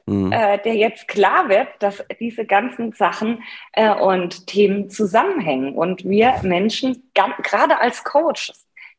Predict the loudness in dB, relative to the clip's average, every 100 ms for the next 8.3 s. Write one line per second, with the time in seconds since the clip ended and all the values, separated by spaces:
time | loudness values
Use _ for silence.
0 | -2 0 0 -6 -4 -2 -2 -2 -4 -2
1 | -8 -6 -6 -6 -6 -8 -8 -2 -2 -2
2 | -6 -12 -14 _ _ _ _ -2 -2 -4
3 | -12 _ 0 2 0 0 2 4 2 0
4 | -2 0 2 2 2 0 -6 -4 -4 -2
5 | 0 0 2 2 0 -2 -4 -2 -2 -2
6 | -4 -2 0 0 -2 -6 -6 -6 -6 -4
7 | -4 -4 -2 0 0 -2 -6 -4 -4 -4
8 | -6 -10